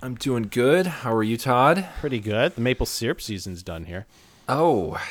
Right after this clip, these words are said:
Speaker 1: yeah, it's, people are cutting their grass, and I feel like it's too soon. I just, I'm, like, not there yet, but
Speaker 2: Not
Speaker 1: I'm gonna
Speaker 2: there
Speaker 1: have
Speaker 2: yet?
Speaker 1: to.
Speaker 2: All right. Well, I'll send you some syrup to extend the, the, the winter feel of the season. How's that?
Speaker 1: Yeah, okay.
Speaker 2: And also coming into from Tampa, Florida, as always, Mister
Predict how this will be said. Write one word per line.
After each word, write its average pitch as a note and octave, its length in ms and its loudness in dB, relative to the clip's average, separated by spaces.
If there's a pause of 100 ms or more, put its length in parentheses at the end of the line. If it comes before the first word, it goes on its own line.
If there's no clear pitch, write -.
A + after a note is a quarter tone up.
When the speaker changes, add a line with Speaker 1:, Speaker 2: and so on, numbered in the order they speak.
Speaker 1:
yeah, G#2 280 2
it's, - 180 0
people B2+ 300 0
are - 20 4
cutting A#2 280 0
their F#2+ 100 -2
grass, F#2 420 0
and F#2 80 -8
I E2+ 60 -8
feel G2 160 -4
like F#2 80 -6
it's - 120 -10
too G2 220 -6
soon. F2+ 360 -6
I - 520 -2
just, - 180 0
I'm, - 160 -2
like, G#2+ 220 -4
not G2 260 -2
there F2 200 -4
yet, D2+ 260 -8
but - 100 -6
Speaker 2:
Not D3+ 60 10
Speaker 1:
I'm C#3 80 8
gonna C3+ 140 10
Speaker 2:
there C#3+ 100 6
Speaker 1:
have D3+ 120 2
Speaker 2:
yet? - 40 -20
Speaker 1:
to. - 140 -6
Speaker 2:
All G2 80 2
right. F#2 100 -6 (400)
Well, C#3+ 140 10
I'll D#3 100 10
send D#3 240 8
you B2+ 60 2
some B2 160 -2
syrup G#2+ 240 2
to G#2 80 -4
extend A2 480 -2
the, F#2+ 160 -2
the, F#2 140 -8
the G#2+ 120 -4
winter G2+ 320 -2
feel F#2+ 320 -6
of E2+ 140 -10
the E2+ 80 -12
season. F2 380 -12
How's F2+ 200 -8
that? E2 380 -8
Speaker 1:
Yeah, E2+ 60 -8
okay. E2+ 520 -10 (800)
Speaker 2:
And C#3 160 4
also D#3+ 260 6
coming C#3 300 0
into A#2 380 -4
from G#2+ 300 -6
Tampa, B2+ 380 -4
Florida, G#2+ 440 0
as F#2 100 -6
always, G2 340 -4
Mister G#2 460 -6